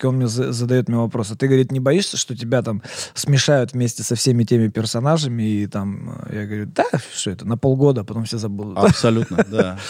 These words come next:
Speaker 2: да, да. И вот, наверное, те тиктокеры, которые одновременно снимали один и тот же тикток,
Speaker 1: Да.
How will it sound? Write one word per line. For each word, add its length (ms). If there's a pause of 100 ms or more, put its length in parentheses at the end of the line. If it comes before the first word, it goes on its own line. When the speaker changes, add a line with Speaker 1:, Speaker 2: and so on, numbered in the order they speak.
(100)
Speaker 2:
да, 160
да. 240 (300)
И 60
вот, 140
наверное, 300
те 160
тиктокеры, 420
которые 280
одновременно 420
снимали 320
один 160
и 20
тот 120
же 60
тикток, 340 (140)
Speaker 1:
Да. 200